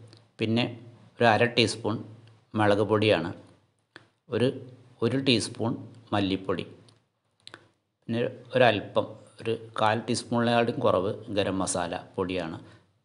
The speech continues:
ഇതും കൂടി ഇതിലേക്ക് ചേർക്കാം. ഇതെല്ലാം കൂടി ഇതിൻ്റെ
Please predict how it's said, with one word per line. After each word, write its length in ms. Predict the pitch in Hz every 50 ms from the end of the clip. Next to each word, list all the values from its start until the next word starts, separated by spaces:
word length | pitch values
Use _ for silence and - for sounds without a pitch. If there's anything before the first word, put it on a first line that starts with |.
| - 104
ഇതും 140 | 90 104 104 98
കൂടി 120 | 95 92 87
ഇതിലേക്ക് 260 | 92 90 85 - 85 85
ചേർക്കാം. 360 | 92 82 - - - 90 - - - - - - _ _ - 117
ഇതെല്ലാം 360 | 127 120 110 104 107 110 113 107
കൂടി 200 | 104 104 92 104 113 - - - - _ _ _ _ _ _ _ _ _ _ _ _ _ _ _ _ _ - 127
ഇതിൻ്റെ 300 | 107 107 104 101 101 110